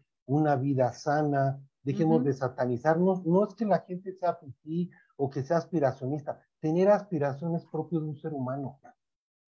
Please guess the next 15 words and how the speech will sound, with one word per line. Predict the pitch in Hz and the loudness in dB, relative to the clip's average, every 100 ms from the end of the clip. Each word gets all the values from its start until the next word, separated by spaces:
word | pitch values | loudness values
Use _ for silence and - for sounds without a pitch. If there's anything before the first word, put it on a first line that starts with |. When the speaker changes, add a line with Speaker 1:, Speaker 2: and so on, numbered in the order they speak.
| _ 143 | _ 2
Speaker 1:
Yo | 202 | 4
no | 233 | 4
sé | 233 | 2
cuántos | 220 208 208 180 | 2 2 0 2
padres | 180 180 190 | 4 4 0
quisieran | - 135 165 165 156 | -4 -4 -2 0 0
ver | 165 | 0
a | 170 | 0
sus | 160 127 | -4 -16
hijos | 139 170 - | -14 -12 -10
exitosos, | 131 - 131 113 135 135 160 - | -10 -12 -16 -12 -10 -8 -10 -10
triunfadores, | 135 120 120 117 123 135 175 - _ _ 123 127 123 131 | -12 -12 -12 -10 -8 -6 -8 -10 _ _ -4 -2 -2 -4
autosuficientes | 131 117 123 113 - 135 135 139 190 - _ _ _ _ _ _ _ _ | -4 -10 -10 -10 -4 -2 -2 -4 -10 -14 _ _ _ _ _ _ _ _
y | 120 | -8
autónomos. | 113 - 143 117 90 | -6 0 0 0 -4